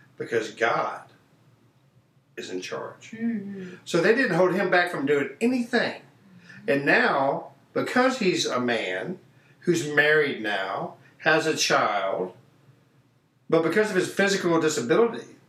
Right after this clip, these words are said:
Speaker 1: his spiritual, you know, um, uh, maturity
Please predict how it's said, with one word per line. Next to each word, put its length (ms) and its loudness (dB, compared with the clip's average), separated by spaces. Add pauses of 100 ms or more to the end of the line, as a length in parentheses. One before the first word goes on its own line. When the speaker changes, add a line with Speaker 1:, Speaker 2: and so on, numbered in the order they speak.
(420)
Speaker 1:
his 220 0
spiritual, 840 0 (580)
you 140 -4
know, 460 -2 (300)
um, 540 -6 (600)
uh, 360 -14 (240)
maturity 760 -4